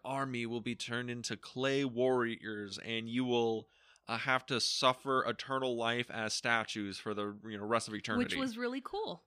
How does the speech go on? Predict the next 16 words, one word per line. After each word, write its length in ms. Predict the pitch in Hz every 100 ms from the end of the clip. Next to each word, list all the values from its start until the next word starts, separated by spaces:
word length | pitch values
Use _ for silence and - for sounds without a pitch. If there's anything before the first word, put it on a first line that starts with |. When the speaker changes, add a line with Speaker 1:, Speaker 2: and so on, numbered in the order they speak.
| _ _
Speaker 2:
'cause 140 | - 202
Speaker 1:
Uh, 40 |
Speaker 2:
that 140 | 190 -
ties 380 | 170 165 190
into 340 | 180 185 202 -
actual 460 | 165 165 - 208 214
history. 640 | 269 - - 214 156 - -
Speaker 1:
Yeah, 320 | 185 247 -
'cause 200 | 170 151
this 200 | 208 247
is 180 | 277 214 _ _ _
b-, 80 | 190
uh, 120 | - 214
not 400 | 220 240 233 - 127 -
based 440 | 117 117 107 - -
a, 160 | 85